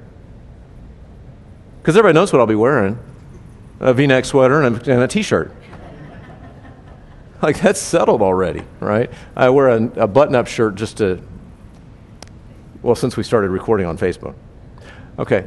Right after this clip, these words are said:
uh, but anyway, I'll, I'll, it's, I'm not worried about what I'm gonna be wearing in my casket.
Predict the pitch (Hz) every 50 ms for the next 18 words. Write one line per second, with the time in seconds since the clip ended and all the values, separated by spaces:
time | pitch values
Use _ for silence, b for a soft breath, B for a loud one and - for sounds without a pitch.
0 | - - 160 170 165 156 185 220 240 202 160 147 151 165 - 143 170 185 - -
1 | - 98 143 170 165 - - - 95 131 147 151 - - - - - - - -
2 | - - - - - 180 220 226 - - - 147 135 139 160 170 180 180 160 147
3 | 131 135 135 135 131 131 139 139 135 135 123 123 120 113 113 127 147 165 151 139
4 | 123 120 120 113 113 113 104 - 147 147 156 156 - - 95 92 104